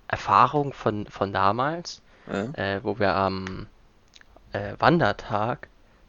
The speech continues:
Speaker 2: Ja.
Speaker 1: äh, zum Grillen quasi gegangen sind.
Speaker 2: Ja.
Speaker 1: Ja.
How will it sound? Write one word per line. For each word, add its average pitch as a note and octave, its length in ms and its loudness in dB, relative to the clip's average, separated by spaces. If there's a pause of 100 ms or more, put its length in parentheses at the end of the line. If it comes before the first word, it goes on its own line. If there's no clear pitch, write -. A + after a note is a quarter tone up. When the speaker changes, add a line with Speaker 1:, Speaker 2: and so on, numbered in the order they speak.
Speaker 2:
Ja. G#2 220 0 (100)
Speaker 1:
äh, - 40 -4 (360)
zum G#2 180 -2
Grillen C3 340 6
quasi G2 380 4
gegangen G2 460 0
sind. G2+ 400 -6 (640)
Speaker 2:
Ja. G2+ 80 2
Speaker 1:
Ja. G#2 200 2